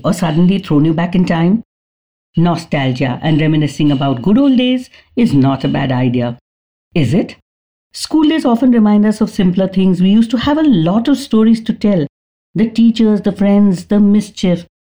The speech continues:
even that school bus ride home. I still remember my school bus ride home through those lanes and that are today cramped with skyscrapers. The roads have changed so much that I can't find that little shop I used to jump off the school bus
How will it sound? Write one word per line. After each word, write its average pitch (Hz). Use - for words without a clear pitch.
even 208
that 165
school 254
bus 220
ride 156
home. 127
I 269
still 339
remember 156
my 160
school 165
bus 147
ride 143
home 135
through 185
those 151
lanes 180
and 147
that 151
are 147
today 156
cramped 208
with 226
skyscrapers. 127
The 143
roads 147
have 151
changed 156
so 214
much 139
that 156
I 175
can't 208
find 202
that 196
little 294
shop 135
I 196
used 311
to 220
jump 156
off 151
the 156
school 160
bus 151